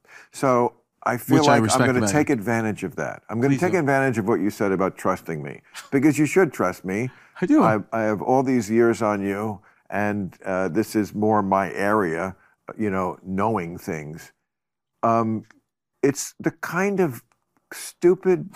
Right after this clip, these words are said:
Speaker 1: conspiracy
Speaker 2: <laughs>
Speaker 1: theory nonsense that goes around on Reddit and right-wing websites and who knows God where else. And you just don't wanna be the guy.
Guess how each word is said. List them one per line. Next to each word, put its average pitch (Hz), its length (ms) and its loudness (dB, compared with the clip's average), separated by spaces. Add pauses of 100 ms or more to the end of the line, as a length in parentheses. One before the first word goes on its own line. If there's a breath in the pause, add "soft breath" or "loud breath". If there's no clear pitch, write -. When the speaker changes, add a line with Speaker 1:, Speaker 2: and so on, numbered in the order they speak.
(160)
Speaker 1:
conspiracy 151 840 0
Speaker 2:
<laughs> - 20 -6
Speaker 1:
theory 143 320 0
nonsense 127 800 0
that 104 160 -2
goes 127 280 2
around 120 500 0
on 87 460 -4
Reddit 127 420 2
and 87 220 -2
right-wing 107 480 0
websites 113 720 0
and 117 180 -6
who 185 180 -4
knows 107 300 0
God 120 440 -2
where 101 220 2
else. 95 320 0
And 104 260 -2 (520 soft breath)
you 180 160 0
just - 440 -4
don't 170 300 2
wanna 143 260 0
be 113 280 2
the 85 140 -4
guy. 80 540 -8